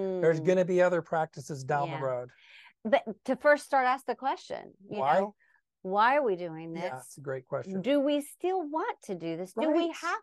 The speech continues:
Speaker 2: to do this?
Speaker 1: Right.
Speaker 2: Are there things that we want
Speaker 1: Take a
Speaker 2: to
Speaker 1: season
Speaker 2: change?
Speaker 1: off,
Speaker 2: Take a
Speaker 1: maybe.
Speaker 2: season off."
Speaker 1: <gasps> Wouldn't that be crazy?
Speaker 2: Amazing.
Speaker 1: But my kid's not gonna dev-, he'll be fine.
Speaker 2: She'll be fine.
Speaker 1: Yes.
Speaker 2: So, uh, my, my encouragement and our encouragement is,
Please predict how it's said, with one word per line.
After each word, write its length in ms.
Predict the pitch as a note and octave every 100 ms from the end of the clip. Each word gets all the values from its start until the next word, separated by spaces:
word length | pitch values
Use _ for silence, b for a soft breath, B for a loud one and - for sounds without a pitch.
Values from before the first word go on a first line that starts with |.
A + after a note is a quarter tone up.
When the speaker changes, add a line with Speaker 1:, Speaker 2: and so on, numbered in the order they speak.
| -
Speaker 2:
to 80 | A3+
do 240 | F#3 F#3
this? 260 | E3 F#3 G3+ -
Speaker 1:
Right. 260 | A#4 G#4 - -
Speaker 2:
Are 160 | A#3+ B3+
there 180 | C4+ C4+
things 360 | C#4+ C#4 C#4
that 180 | C4+ B3+
we 300 | A#3+ A#3+ A#3+ -
want 240 | G#3+ B3+
Speaker 1:
Take 100 | -
a 40 | -
Speaker 2:
to 100 | C#4+
Speaker 1:
season 280 | D#4+ C#4 B3+
Speaker 2:
change? 180 | B3+
Speaker 1:
off, 200 | G#4 G4+
Speaker 2:
Take 280 | D#4 C4 G#3
a 20 |
Speaker 1:
maybe. 200 | F3+ - -
Speaker 2:
season 480 | A#3+ B3+ B3+ D4 C#4
off." 540 | A3+ C4 F4 A#3+ G#3
Speaker 1:
<gasps> 420 | - - - _
Wouldn't 260 | D3+ F3 G3+
that 160 | G#3+
be 120 | A3 G#3
crazy? 540 | - F#3 A3 B3+ A#3+
Speaker 2:
Amazing. 520 | G3 G3 F#3+ F3+ G#3
Speaker 1:
But 60 | A3
my 160 | A3+
kid's 300 | F3+ F3 G#3+ G#3+
not 180 | A3
gonna 180 | A3 G#3+
dev-, 160 | G3 G3+ _
he'll 140 | - G3
be 160 | G3
fine. 400 | F#3 D#3+ D#3+ A2+ - _
Speaker 2:
She'll 300 | - - E3
be 140 | F#3 A3
fine. 400 | G#3+ A#3+ A#3 F3
Speaker 1:
Yes. 440 | C#3 B2+ A2+ - _ _ _ -
Speaker 2:
So, 340 | B3+ B3 A#3 -
uh, 220 | A3+ G#3
my, 320 | A3 G#3+ A3 -
my 340 | A3 A3+ C#4 D4+
encouragement 640 | A3 - F3 E3 E3 E3 E3
and 80 | F3
our 160 | G#3
encouragement 840 | G3+ F#3+ F3+ E3+ E3+ E3+ D#3+ D#3+ -
is, 360 | E3 E3 E3